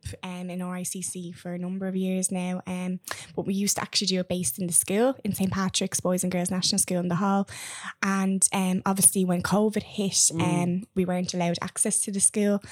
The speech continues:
Speaker 1: So we kind of had to regroup, and, um, we actually decided, because we had the space at the centre, the newly refurbished centre at the time, we were able to host the after school here.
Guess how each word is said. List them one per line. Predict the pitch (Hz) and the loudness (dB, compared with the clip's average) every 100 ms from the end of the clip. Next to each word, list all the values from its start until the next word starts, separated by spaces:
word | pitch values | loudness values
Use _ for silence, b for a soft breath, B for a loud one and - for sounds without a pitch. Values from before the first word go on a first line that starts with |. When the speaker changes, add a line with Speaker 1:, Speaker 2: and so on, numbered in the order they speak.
| B B B B | B B B B
Speaker 1:
So | - 190 | 4 4
we | 185 | 2
kind | - 202 196 | 2 2 2
of | 185 | 2
had | 185 - | 0 0
to | - 180 | 2 0
regroup, | - 185 - 180 208 220 - | 0 -2 2 2 4 2 0
and, | 190 185 185 180 - | 0 2 4 2 2
um, | 190 185 190 | 2 2 2
we | 196 | 2
actually | 185 - | 0 0
decided, | 196 - 185 185 180 | 0 2 2 0 -2
because | - - 196 - | -4 -2 -2 0
we | |
had | 190 180 | -2 -2
the | 196 | -4
space | - 185 190 | 0 0 -2
at | 190 | 0
the | |
centre, | 196 185 202 214 | 0 0 0 0
the | 202 | 0
newly | 185 185 180 | 0 0 0
refurbished | 180 185 185 190 - | -2 -2 -2 0 -2
centre | 185 196 185 | -2 -4 -4
at | |
the | 190 | -6
time, | - 196 196 B B B B | -4 -2 -2 B B B B
we | 202 | 0
were | 190 | 2
able | 190 | 2
to | 185 | 0
host | 180 190 - | 0 -2 -2
the | |
after | 196 196 208 247 | 0 -2 -4 -2
school | - 240 214 | 0 2 -2
here. | 208 233 277 | -2 -4 -4